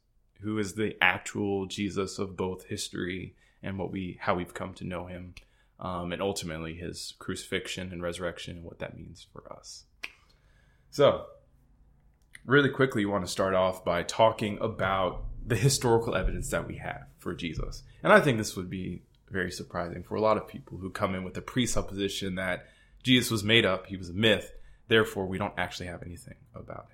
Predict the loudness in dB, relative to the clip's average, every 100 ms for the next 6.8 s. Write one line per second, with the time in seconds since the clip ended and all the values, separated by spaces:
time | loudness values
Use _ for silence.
0 | -14 -14 -18 _ -2 4 4 4 -2 -10
1 | _ -16 -16 _ _ _ _ _ _ _
2 | _ _ _ _ -12 -10 -10 -10 -2 2
3 | 2 0 -2 -4 -8 -8 -8 -8 -8 -12
4 | -12 -8 -8 -6 -4 -4 -2 -4 2 6
5 | 6 4 6 6 6 2 -4 -4 -2 2
6 | 4 2 -2 -2 0 0 -2